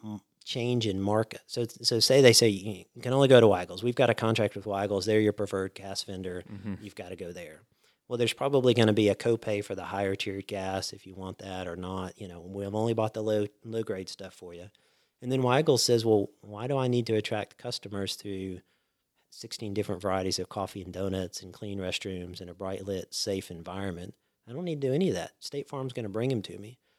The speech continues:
Speaker 1: Eh, maybe I'll kinda cut a few corners here and I'm gonna lower the service quality because I'm guaranteed a buyer." And we don't have any choice because we've already bought it.
Speaker 2: Mm-hmm.
Speaker 1: And so now we're buying the product, we're paying for the administrative costs of the insurance company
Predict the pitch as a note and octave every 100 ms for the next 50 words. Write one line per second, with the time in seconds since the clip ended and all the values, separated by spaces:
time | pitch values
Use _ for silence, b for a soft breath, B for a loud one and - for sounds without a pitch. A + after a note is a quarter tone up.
0 | _ _ - A#3 A#3 G#3+ G3 F3 D#3+ C#3
1 | C3 A2+ C3 A2+ - A2 - G#2+ - E3
2 | D3+ - D3 C#3+ C#3+ A#2 G2+ G2 F#2 G#2
3 | G2+ F#2+ - C#3+ C3+ - C#3 A#2+ A#2 A2+
4 | G#2+ G2+ - G2+ F#2+ G2 F#2+ A#2 A#2+ A#2+
5 | G#2 A#2 A2+ G#2 - _ F#2+ F#2 F#2 F#2+
6 | - - _ _ _ _ G#2+ A#2 E3+ B2
7 | G#2+ F#2 F2 - E2 F2+ G2 - - -
8 | G2+ G#2+ F#2+ F2 E2+ F2+ G2 A#2+ A2 -
9 | _ C3+ G#2+ F#2 A2 A2 A2+ A#2 C#3 B2
10 | F#2 G2+ A2+ C3+ B2+ G#2+ A#2 G#2 F2+ G#2
11 | - - _ _ G2+ - - C3+ C3+ B2
12 | G#2 A#2+ A2 G2+ F#2 G2 F#2+ - C#3 C#3+
13 | - G#2 G2 - G2+ F#2 B2 - G#2+ -
14 | F#2 F2 F#2+ F#2